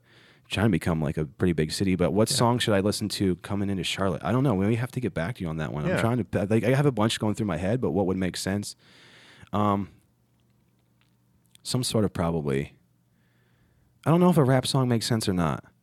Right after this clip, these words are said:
Speaker 1: I don't know. I want, I think I wanna go with that. Something cool, like an intro song, 'cause I,
Speaker 2: Uh-huh.
Speaker 1: since I've been here, I think, 'cause now I'm in, putting my experiences into why, what I think Charlotte should be. But I've been here for a while now, and I've started doing stand-up here, so I have a lot of entertainment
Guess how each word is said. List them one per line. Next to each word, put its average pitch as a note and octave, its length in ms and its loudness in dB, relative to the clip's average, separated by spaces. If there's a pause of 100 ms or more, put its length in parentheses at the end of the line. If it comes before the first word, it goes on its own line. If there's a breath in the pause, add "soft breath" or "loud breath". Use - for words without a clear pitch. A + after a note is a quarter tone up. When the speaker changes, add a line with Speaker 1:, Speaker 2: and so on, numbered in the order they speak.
(100)
Speaker 1:
I - 40 0
don't A2 120 4
know. F2+ 160 2
I E2+ 100 0
want, A2 220 4
I F#2+ 80 -2
think C3 220 2
I A2+ 60 4
wanna G2+ 260 2
go B2 160 4
with B2 140 4
that. B2 160 4
Something A#2+ 260 2
cool, A2+ 240 6
like G2+ 140 6
an D#2+ 80 0
intro A2+ 320 6
song, A#2 420 4
'cause G#2 180 0
I, G#2+ 60 6
Speaker 2:
Uh-huh. A2 80 4
Speaker 1:
since B2+ 160 0
I've G#2+ 240 4
been A2+ 160 4
here, A#2+ 300 0
I A2 80 0
think, G#2+ 200 0
'cause C#3 200 4
now D#3 180 6
I'm C#3 100 6
in, A#2 120 4
putting B2+ 200 4
my G#2 200 2
experiences F#2 520 -2
into F2+ 220 2
why, E2+ 260 4
what E2+ 200 2
I D2+ 60 0
think F2 200 -4
Charlotte E2+ 340 0
should E2+ 140 -6
be. D#2+ 220 -2 (280 loud breath)
But F2 120 -4
I've F#2 100 2
been F#2+ 140 0
here G2 160 0
for E2+ 260 0
a C2+ 100 0
while F2+ 280 2
now, D#2+ 260 -2
and E2 160 -4
I've E2 260 -4
started F2 280 0
doing E2 100 -2
stand-up F2 320 -4
here, D#2 160 -2
so E2 140 -6
I - 20 -4
have E2+ 100 -2
a D#2+ 40 -4
lot E2 180 -2
of C#2 80 -6
entertainment E2 540 -6